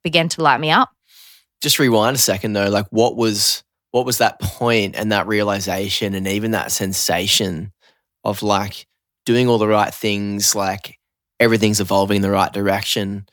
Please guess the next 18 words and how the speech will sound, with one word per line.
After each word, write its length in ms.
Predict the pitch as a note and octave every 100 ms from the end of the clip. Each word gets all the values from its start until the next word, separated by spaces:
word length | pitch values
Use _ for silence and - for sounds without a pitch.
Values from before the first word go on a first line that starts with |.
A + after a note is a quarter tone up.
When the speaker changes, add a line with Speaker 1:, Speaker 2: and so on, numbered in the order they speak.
| _ - _ -
Speaker 2:
But 80 | A2+
was 140 | A#2+
there 140 | A2+ A#2
a 40 |
certain 320 | A2 B2 G2+
point 340 | G#2 - G#2+ G#2
or 100 | G2+
realization 800 | G#2 G#2 G2+ G2 G2 G2 - G2+
moment? 440 | G2 G2 G2+ F#2+
Like, 160 | F#2+ G2+
was 100 | G2+
it 80 | G#2
in 60 |
the 80 | G#2
States 480 | G2+ - G2 A2+ -
where 120 | G2+
you're 180 | G2+ G2+
like 500 | G#2 F#2 F2+ - -